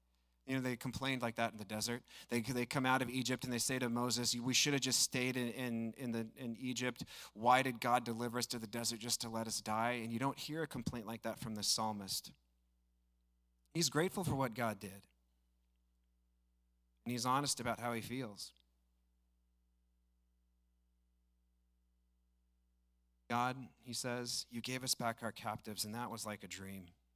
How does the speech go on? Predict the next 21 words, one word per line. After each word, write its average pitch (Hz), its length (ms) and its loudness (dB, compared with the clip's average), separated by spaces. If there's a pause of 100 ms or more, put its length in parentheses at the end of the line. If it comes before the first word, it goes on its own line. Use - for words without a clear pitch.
(260)
a - 20 -20
dream 117 260 -4
come 110 220 -4
true. 107 400 -6 (1040)
Now 120 160 -2
give 113 220 -4
us 110 100 0
back 110 300 -2
what 107 120 -4
else 107 220 0
was 104 100 -2
taken 104 300 -8
captive 104 420 -8
from 101 280 -10
us." - 280 -6 (1900)
The 135 80 -8
current 190 260 2
thing 156 220 0
being 135 200 2
held 127 260 0
captive 120 640 -2